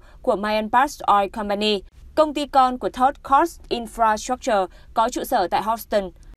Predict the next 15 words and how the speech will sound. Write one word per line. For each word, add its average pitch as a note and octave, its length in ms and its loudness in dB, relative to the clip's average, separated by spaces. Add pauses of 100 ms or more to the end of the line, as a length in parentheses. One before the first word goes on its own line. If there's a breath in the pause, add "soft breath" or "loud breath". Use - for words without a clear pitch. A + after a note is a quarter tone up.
(280 soft breath)
Một B3 280 2
đoạn B3 240 2
đường A3+ 180 -2
ống A3 240 0
dẫn B3 180 0
dầu A3+ 260 2
dài G3 200 2
khoảng F#3+ 240 0
một F#3+ 160 -4
trăm A3 220 -2
ki-lô-mét A3 440 -2 (140)
đã G3+ 300 2
bị B3 220 -6
đóng G#3 380 2
từ A#3 180 0